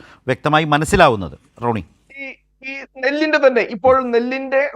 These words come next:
Speaker 2: സംഭരണ നിരക്ക് മുപ്പത് രൂപയായി പ്രഖ്യാപിച്ചിരിക്കുക.
Speaker 1: ഉം, ഉം.
Speaker 2: ശരിക്കും പറഞ്ഞാൽ കേന്ദ്രത്തിന്റെ വിഹിതം എന്ന് പറയുന്നത് ഇരുപത്തൊന്ന് രൂപ ഇരുപത് പൈസയും സംസ്ഥാനത്തിന്റെ വിഹിതം എന്ന് പറയുന്നത് ഏഴ് രൂപയും.
Speaker 1: അതെ.
Speaker 2: അപ്പോൾ കേന്ദ്രം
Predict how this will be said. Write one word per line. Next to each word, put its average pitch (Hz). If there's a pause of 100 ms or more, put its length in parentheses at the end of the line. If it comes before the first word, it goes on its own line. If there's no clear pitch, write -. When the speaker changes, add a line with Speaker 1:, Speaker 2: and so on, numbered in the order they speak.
Speaker 2:
സംഭരണ 247
നിരക്ക് 226
മുപ്പത് 254
രൂപയായി 226
പ്രഖ്യാപിച്ചിരിക്കുക. 175
Speaker 1:
ഉം, 104
ഉം. - (220)
Speaker 2:
ശരിക്കും 302
പറഞ്ഞാൽ 294 (120)
കേന്ദ്രത്തിന്റെ 285
വിഹിതം 254
എന്ന് 247
പറയുന്നത് 240
ഇരുപത്തൊന്ന് 277
രൂപ 240 (300)
ഇരുപത് 226
പൈസയും 202 (480)
സംസ്ഥാനത്തിന്റെ 285
വിഹിതം 262
എന്ന് 247
പറയുന്നത് 262
ഏഴ് 285
രൂപയും. 190 (100)
Speaker 1:
അതെ. 233
Speaker 2:
അപ്പോൾ 370
കേന്ദ്രം 311